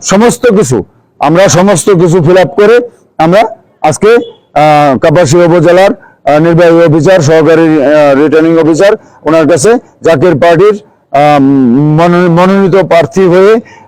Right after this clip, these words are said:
আ, গোলাপ ফুল প্রতীক, আ, আমরা মনোনয়ন ফর্ম আমরা দাখিল করলাম, দাখিল করলাম। এবং আমরা মা-, আ, যেহেতু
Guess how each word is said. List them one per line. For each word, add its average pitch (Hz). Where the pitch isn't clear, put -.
আ, 143
গোলাপ 160
ফুল 165
প্রতীক, 175
আ, 151
আমরা 165
মনোনয়ন 160
ফর্ম 185
আমরা 139
দাখিল 135
করলাম, 85
দাখিল 151
করলাম। 175
এবং 156
আমরা 175
মা-, 156
আ, 151
যেহেতু 180